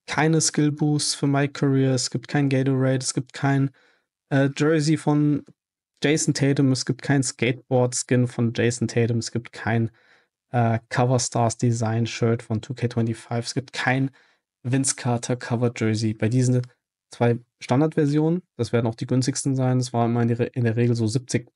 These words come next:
Euro. Für My Team gibt es keine zehn My Team Player Cards, drei garantierte neunundachtziger, äh, keine Diamond Shoe Cards, keine Takeover Boosts, keine Amethyst Code Card. Vorbestellerbonus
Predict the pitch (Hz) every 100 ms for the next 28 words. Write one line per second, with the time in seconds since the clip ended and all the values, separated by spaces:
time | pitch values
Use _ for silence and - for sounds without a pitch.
0 | - 139 175 190 240 - _ - - -
1 | - _ _ _ _ - 202 214 214 226
2 | 185 196 - 175 160 - _ - 165 175
3 | 131 110 110 _ _ _ _ - 151 151
4 | 147 156 147 - 143 147 - - 143 147
5 | - - _ _ - 131 127 123 123 123
6 | 139 131 127 117 117 - - - 143 139
7 | 139 _ _ _ _ _ _ - 123 123
8 | 123 - 127 131 127 123 131 131 - 127
9 | - 127 120 120 - - 147 156 135 127
10 | 120 123 113 - 123 123 - - - _
11 | _ _ _ - 147 - 139 139 135 -
12 | - 123 - - 123 123 123 _ _ _
13 | _ _ _ _ _ _ _ - 175 175
14 | 170 170 165 165 175 170 -